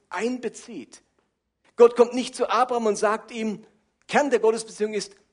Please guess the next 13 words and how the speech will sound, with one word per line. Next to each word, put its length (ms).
„Du 100
sollst 320
mich 200
anbeten.“ 480
Ihr 100
Lieben, 360
das 260
machen 280
auch 120
Menschen 320
mit 140
primitivem 480
Gottesbewusstsein. 880